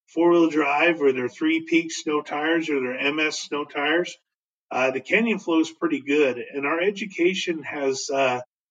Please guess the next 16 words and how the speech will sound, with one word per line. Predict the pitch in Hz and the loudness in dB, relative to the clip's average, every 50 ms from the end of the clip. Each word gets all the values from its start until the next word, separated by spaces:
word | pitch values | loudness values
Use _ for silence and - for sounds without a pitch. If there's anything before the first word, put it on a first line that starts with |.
| _ _ _ _ _ - | _ _ _ _ _ -10
has | 135 139 147 147 139 135 | -6 -4 -4 -4 -4 2
done | - 170 170 170 | 4 4 4 4
a | 151 | 0
lot | 123 123 135 160 - - - - - - | 0 2 4 4 4 2 0 -6 -8 -4
lately. | 131 135 131 123 131 131 127 127 | -2 -2 -2 -2 -4 -4 -4 -4
In | 120 120 | -6 -6
fact, | - 151 151 147 147 147 - | -4 -2 0 0 -2 -2 -4
uh, | 151 147 135 131 | 0 0 2 2
this | 139 151 147 - - | 2 0 -2 -2 2
winter, | 180 180 165 - 160 | 2 2 2 2 0
one | 135 131 143 139 | 0 0 0 0
of | - | -2
my | - - | -6 -4
favorite | - 160 156 147 143 123 120 | -2 0 0 0 -2 -6 -4
moments | 131 147 160 160 156 131 - - - | -2 0 0 0 -2 -4 -6 -6 -4
was, | 131 131 131 131 123 120 113 | 0 0 2 0 0 -2 -8